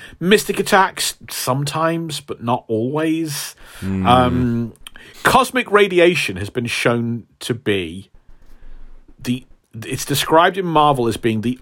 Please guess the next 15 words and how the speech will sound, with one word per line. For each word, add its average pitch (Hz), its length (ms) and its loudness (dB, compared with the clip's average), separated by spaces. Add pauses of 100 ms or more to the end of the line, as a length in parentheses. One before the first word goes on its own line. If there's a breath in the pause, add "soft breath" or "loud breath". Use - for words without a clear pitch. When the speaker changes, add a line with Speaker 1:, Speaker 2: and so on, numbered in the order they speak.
Speaker 1:
opposite 143 500 2
of 104 140 -8
gamma 113 320 2
radiation. 95 680 -2 (280)
<laughs> - 880 -14
They're 117 160 8
the 120 140 4
opposing, 127 460 2
they're 123 120 0
kind 135 180 4
of 120 60 0
like 120 120 0
two 135 140 2
opposing 117 380 2
forces. - 640 -6